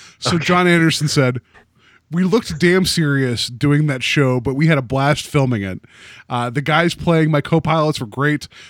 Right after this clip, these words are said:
Speaker 1: The director had trouble getting us settled because we were having so much fun. When you see me looking out at the dinosaur, I'm really looking at the poor director.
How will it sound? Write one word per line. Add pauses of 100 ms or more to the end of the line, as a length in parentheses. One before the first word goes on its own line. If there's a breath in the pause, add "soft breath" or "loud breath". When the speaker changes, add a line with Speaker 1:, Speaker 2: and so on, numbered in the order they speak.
(140 loud breath)
Speaker 1:
The
director
had
trouble
getting
us
settled
because
we
were
having
so
much
fun. (580 loud breath)
When
you
see
me
looking
out
at
the
dinosaur,
I'm
really
looking
at
the
poor
director.